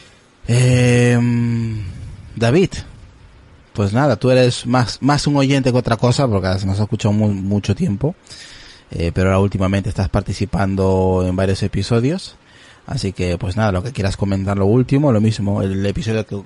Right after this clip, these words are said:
que con el que te quedas, o el que más te ha gustado. Y antes de pasarte el micrófono, José Casés ha dicho ahí también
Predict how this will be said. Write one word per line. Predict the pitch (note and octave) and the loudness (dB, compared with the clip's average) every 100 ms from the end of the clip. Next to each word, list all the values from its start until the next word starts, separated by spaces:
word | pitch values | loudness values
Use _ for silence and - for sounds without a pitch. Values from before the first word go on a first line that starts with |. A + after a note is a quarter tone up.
| - | -12
que | - G2 | -8 -8
con | - F#2+ F#2 | -8 -8 -6
el | F2+ | -6
que | G2 | -6
te | F#2+ | -6
quedas, | C3 A#2+ D3+ - | 0 2 2 -2
o | G#2 | -6
el | |
que | - | -4
más | G2 G2+ | -4 -2
te | A2 | 0
ha | |
gustado. | G#2 - C3 D3+ B2+ | -2 0 2 2 2
Y | A2+ | 0
antes | A#2 B2 | 2 0
de | A#2+ A#2 | 2 2
pasarte | A2+ B2+ A#2+ A#2+ | 0 0 0 2
el | |
micrófono, | A2+ B2 A#2+ C3+ | 2 2 2 2
José | C3 G2+ A2 | 2 0 0
Casés | G#2+ G#2+ G#2 G2+ | 0 0 0 0
ha | |
dicho | G2+ G2 G#2 | 0 0 2
ahí | G2+ G#2 | 2 2
también | F#2+ G2 A2+ | 0 2 2